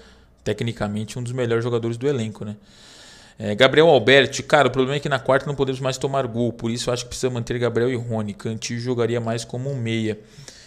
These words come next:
É, e essa, esse, esse desenho do trio de volantes, Vitão, você acha que pro Cantillo render é só assim? Eu vi muita gente falando que, ah, tá invertido, o Gabriel e Rony tão na frente do Cantillo, tinha que ser o contrário.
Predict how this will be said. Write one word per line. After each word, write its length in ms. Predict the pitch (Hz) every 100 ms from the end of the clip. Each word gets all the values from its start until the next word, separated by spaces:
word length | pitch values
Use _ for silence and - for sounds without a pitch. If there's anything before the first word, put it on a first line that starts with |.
| -
É, 140 | - -
e 100 | 240
essa, 300 | 427 - -
esse, 320 | 214 - -
esse 180 | 202 214
desenho 320 | 196 170 180
do 120 | 165
trio 200 | 160 170
de 60 | 165
volantes, 440 | 131 127 170 175
Vitão, 280 | 127 120 107
você 140 | 110 151
acha 140 | -
que 80 | 156
pro 160 | 156
Cantillo 400 | 151 135 120 143
render 340 | 135 123 123 135
é 60 |
só 180 | 123 -
assim? 240 | 113 - 190
Eu 60 |
vi 80 | 165
muita 220 | 175 202
gente 160 | 185 190
falando 280 | 175 165 170
que, 320 | 165 135 - - - - -
ah, 180 | 220 208
tá 200 | - 180
invertido, 1000 | 208 240 220 143 - 160 214 131 110 110
o 80 |
Gabriel 380 | 117 135 131 151
e 40 | 165
Rony 260 | 135 156
tão 160 | 165 180
na 80 | 165
frente 260 | 165 160
do 100 | 175
Cantillo, 440 | 170 143 120 151 156
tinha 180 | -
que 80 | 165
ser 120 | -
o 40 | 165
contrário. 800 | 175 156 - 123 156 147 110